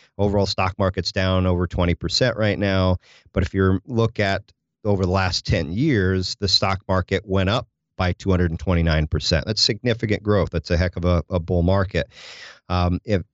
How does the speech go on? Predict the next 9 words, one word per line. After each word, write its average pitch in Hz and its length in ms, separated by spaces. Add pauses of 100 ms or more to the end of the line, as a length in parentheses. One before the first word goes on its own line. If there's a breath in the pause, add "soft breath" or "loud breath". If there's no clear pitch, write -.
(100)
you 98 160
look 110 280
at 110 200
your 107 220
personal 113 460
situation, 104 720
your 92 160 (140)
personal 110 420
finances, 90 1000